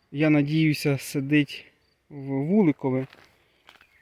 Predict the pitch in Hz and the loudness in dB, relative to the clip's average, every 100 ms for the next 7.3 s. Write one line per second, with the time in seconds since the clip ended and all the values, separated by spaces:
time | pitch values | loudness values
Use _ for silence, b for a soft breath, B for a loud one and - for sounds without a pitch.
0 | - 139 131 127 - - - 151 147 143 | -14 -10 -8 -10 -12 -18 -6 -2 0 -2
1 | 151 143 127 - 123 131 143 151 156 147 | 0 2 2 0 -2 2 4 4 2 2
2 | 135 139 139 156 147 151 139 131 165 170 | 4 2 4 4 4 2 2 2 4 4
3 | 139 139 131 - 131 - - 196 170 - | 4 2 0 -2 -8 -12 -2 0 0 -4
4 | 120 - 135 131 143 135 139 131 123 139 | -16 -14 -6 -2 -2 -4 -4 -4 -4 -6
5 | - 131 131 - 127 131 135 131 156 139 | -8 -4 -4 -6 -4 -4 -4 -4 -2 -2
6 | 123 131 139 127 131 - 131 123 139 127 | -4 -2 -2 -2 -6 -10 -6 -2 0 0
7 | 123 127 | 0 -2